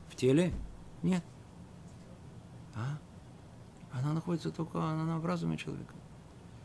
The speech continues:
То есть это даже не в желании его, не в сердце. Но обратите внимание, а находится где? Это находится в, э, это высокий уровень, поэтому высокий уровень. Это находится в разуме человека. Намерение.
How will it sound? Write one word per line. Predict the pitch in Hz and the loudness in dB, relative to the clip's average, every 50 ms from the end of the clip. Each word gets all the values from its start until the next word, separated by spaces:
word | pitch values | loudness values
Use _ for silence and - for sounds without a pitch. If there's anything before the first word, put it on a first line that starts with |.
| - - | -6 -2
То | - | 2
есть | 131 127 - | 2 4 4
это | 147 131 151 139 | 4 6 6 8
даже | 156 160 139 156 | 8 8 10 10
не | 165 156 | 10 10
в | 135 | 10
желании | 135 156 160 175 190 214 208 180 | 8 8 10 10 10 10 10 10
его, | 147 117 113 107 | 8 8 8 8
не | 123 156 170 | 8 8 8
в | 156 | 6
сердце. | - - 110 107 117 - - 175 190 - - - - - - - - - - - - | 4 4 2 2 2 2 0 0 0 -2 -4 -14 -16 -16 -16 -16 -16 -14 -12 -4 0
Но | 110 117 | 2 2
обратите | 113 113 123 131 135 - 123 | 4 2 0 0 0 0 2
внимание, | 123 120 117 123 131 139 143 143 - - - - - - - | 4 6 6 6 8 8 6 6 4 -2 -8 -8 -8 -2 2
а | 120 | 4
находится | 120 123 120 - - 185 202 220 202 - - 175 | 4 4 4 4 4 4 6 6 6 6 4 2
где? | 147 127 - 131 127 | 2 2 4 4 4
Это | 123 - 127 | 4 4 2
находится | 120 120 - - 170 208 220 202 - - 185 160 | 2 2 2 2 4 6 6 4 4 4 2 4
в, | 143 139 | 4 4
э, | 160 - 95 - 185 180 165 - 73 - 62 58 57 - - - 80 - 143 | 4 6 6 6 6 6 6 6 4 2 0 -2 -4 -6 -6 -4 0 2 2
это | 147 - 160 156 | 2 4 2 2
высокий | 139 131 131 143 139 - 185 190 185 - 202 | 2 2 2 2 4 4 4 4 6 6 6
уровень, | 202 226 220 202 156 117 107 104 113 107 | 6 8 8 8 8 8 6 4 2 0
поэтому | 120 123 123 - 143 143 | 0 0 0 2 0 0
высокий | 147 143 - 165 165 - | 0 0 -2 -4 -4 -2
уровень. | 180 175 156 131 - - - - - - - - - - | -2 -2 -2 -2 -4 -8 -12 -14 -14 -14 -12 -6 -2 0
Это | 135 131 - 139 | 0 0 2 0
находится | 147 143 - 165 165 - - - - 156 | 0 0 0 0 2 2 0 0 2 2
в | 156 147 | 2 4
разуме | 160 190 214 196 185 151 127 113 | 6 6 8 8 8 6 6 6
человека. | - - 110 110 - - - - - - - - - - - - - - - - - - - - - - - - - | 4 2 0 -2 -2 -4 -6 -8 -12 -12 -14 -14 -14 -14 -14 -14 -14 -14 -14 -14 -14 -14 -14 -14 -14 -14 -12 -6 -2
Намерение. | 117 123 135 160 185 190 160 139 113 101 95 | 2 6 8 10 10 10 10 10 8 6 4